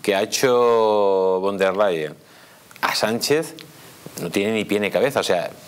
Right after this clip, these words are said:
cada vez quieren que Euro-, que España esté más endeudada sin ningún sentido. Lo de los fondos europeos, usted lo habló ayer. O sea, España ha sido el país más beneficiado,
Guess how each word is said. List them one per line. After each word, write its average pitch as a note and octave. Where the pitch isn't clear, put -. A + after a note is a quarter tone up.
cada E2+
vez G2+
quieren C#3+
que G2
Euro-, F#2
que F#2
España A#2+
esté B2
más A2+
endeudada A2+
sin -
ningún G2+
sentido. F#2
Lo G2+
de G#2
los G2+
fondos B2+
europeos, C#3+
usted A#2+
lo D3
habló F#2+
ayer. B2
O F2
sea, F#2
España A#2+
ha -
sido B2
el -
país B2+
más G#2+
beneficiado, D#3